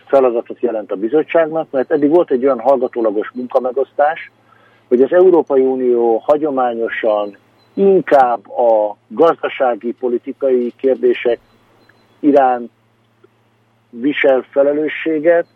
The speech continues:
és van az Európa Tanács, amely pedig inkább az ilyen kulturális jogok,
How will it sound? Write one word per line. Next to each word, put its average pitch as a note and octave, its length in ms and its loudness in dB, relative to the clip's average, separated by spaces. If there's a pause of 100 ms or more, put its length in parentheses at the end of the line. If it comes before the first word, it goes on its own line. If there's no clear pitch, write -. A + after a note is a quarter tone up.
(480)
és - 60 -10
van E3+ 100 0
az F#3+ 120 -2
Európa E3+ 600 4
Tanács, C3+ 520 -2 (200)
amely B2+ 300 0
pedig B2+ 400 0
inkább C#3 600 0
az A2+ 160 -4
ilyen G#2+ 480 -6
kulturális - 540 0
jogok, A2 360 -2